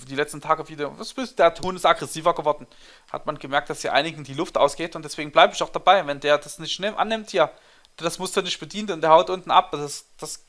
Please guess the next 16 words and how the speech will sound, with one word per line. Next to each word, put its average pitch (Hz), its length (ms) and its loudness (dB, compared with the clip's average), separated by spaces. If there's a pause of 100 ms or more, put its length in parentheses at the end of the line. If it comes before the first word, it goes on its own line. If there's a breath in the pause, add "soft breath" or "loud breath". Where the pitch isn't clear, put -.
das 160 160 -10
gibt - 220 -12
richtig 160 320 -8
Blutbad 127 420 2
noch. 113 160 -10 (580 loud breath)
Also 131 160 -2
das 147 200 -2
wird 151 100 -6
sch-, - 200 -8
das 147 180 -4
wird 151 140 -6
schnell 151 280 0
und 170 120 -2
das 143 200 0
macht 143 220 0
Aua. 147 440 8